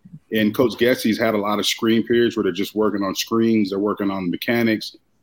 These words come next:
uh, the backs is working on their landmarks, the offensive line is working on their landmarks, um, in, in terms of the, those details of those plays. And it's just good to see that,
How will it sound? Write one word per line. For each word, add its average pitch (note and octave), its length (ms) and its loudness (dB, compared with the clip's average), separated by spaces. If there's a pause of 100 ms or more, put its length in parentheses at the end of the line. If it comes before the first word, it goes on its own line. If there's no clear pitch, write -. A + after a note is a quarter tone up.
(140)
uh, G#2+ 100 2
the F#2+ 140 -4
backs A2 420 0
is F#2 80 -6
working G#2 280 2
on G2+ 100 2
their G2 120 0
landmarks, G#2+ 600 2
the G#2 120 -2
offensive G#2 240 -2
line G#2+ 220 0
is G2+ 100 -2
working G2 220 -2
on G2 80 0
their F#2+ 140 -2
landmarks, G#2+ 720 -2 (480)
um, G2+ 240 0
in, - 120 -4
in G2 80 0
terms G#2+ 280 2
of G2 60 2
the, G2+ 140 -2 (120)
those A2 240 2
details A2 440 2
of F#2+ 60 0
those G2+ 240 0
plays. A2 380 2
And G#2+ 80 2
it's G2+ 80 -2
just C#3 180 2
good B2+ 160 2
to G2+ 60 -4
see A#2 240 0
that, G2+ 300 0